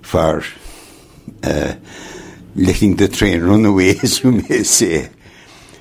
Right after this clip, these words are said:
But, uh, that had been, uh, that viaduct in Lispoil had been the scene of a great accident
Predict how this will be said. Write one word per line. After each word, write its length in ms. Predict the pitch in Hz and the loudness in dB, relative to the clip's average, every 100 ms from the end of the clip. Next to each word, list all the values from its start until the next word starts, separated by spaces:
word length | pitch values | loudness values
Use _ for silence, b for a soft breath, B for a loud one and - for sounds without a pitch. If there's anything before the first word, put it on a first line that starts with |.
| B B - | B B -2
But, 260 | 90 90 | -2 0
uh, 120 | 101 80 | -4 -2
that 160 | - 123 | 0 0
had 220 | 143 135 | 0 -2
been, 300 | 139 139 123 | 2 2 2
uh, 500 | 120 - 87 73 78 - | 0 -2 -2 -4 -10 -6
that 240 | 104 123 | -2 -2
viaduct 640 | 123 104 107 92 87 87 - | 0 0 0 0 -2 -6 -4
in 180 | 98 90 | -2 -2
Lispoil 500 | 90 - 85 85 - | -4 -6 0 0 -2
had 140 | 80 | -8
been 200 | 87 87 | -4 -4
the 80 | 82 | -4
scene 420 | - 90 82 82 B B B | -6 -2 -2 -4 B B B
of 160 | 95 | -2
a 60 | 92 | -2
great 380 | 85 95 98 - | 0 0 0 -2
accident 760 | - - - 87 80 80 - | -8 -8 -8 -4 -2 -2 -4